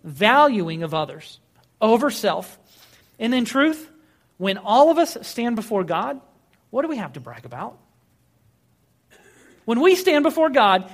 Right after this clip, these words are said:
and we're gonna go, "Hey, you know, have you, have you checked out the next guy?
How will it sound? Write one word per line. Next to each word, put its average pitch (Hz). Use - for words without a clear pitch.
and 202
we're 240
gonna 247
go, 185
"Hey, 190
you 196
know, 165
have 156
you, 156
have 147
you 147
checked 214
out -
the 151
next 170
guy? 262